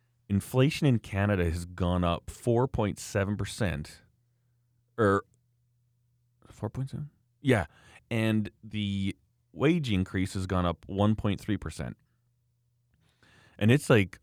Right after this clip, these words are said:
oh, it's crazy what's happening here. Like, it, it is, uh,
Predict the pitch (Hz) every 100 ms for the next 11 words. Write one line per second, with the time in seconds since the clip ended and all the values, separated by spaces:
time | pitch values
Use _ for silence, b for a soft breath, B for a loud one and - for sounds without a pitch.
0 | - 165 104 165 - - - - 220 311
1 | 294 240 127 117 - 95 107 98 80 80
2 | 78 82 104 131 - 147 190 170